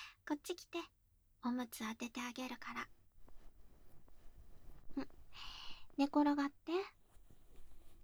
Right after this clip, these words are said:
<sighs> まったくもう。おむつしたら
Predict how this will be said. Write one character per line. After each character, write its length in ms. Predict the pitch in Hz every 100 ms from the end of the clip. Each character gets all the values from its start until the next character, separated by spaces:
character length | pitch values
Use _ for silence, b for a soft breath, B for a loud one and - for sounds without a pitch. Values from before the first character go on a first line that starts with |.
| - - - - - - - - - - - - -
<sighs> 880 | - - - - - - - - -
ま 160 | 277 240
っ 80 | - -
た 140 | - -
く 200 | - 269
も 240 | 262 294
う。 200 | 311 285 - - B B B B B B B B B -
お 120 | 277
む 180 | 294 320
つ 160 | - 285
し 100 | -
た 160 | 302
ら 260 | 294 277 277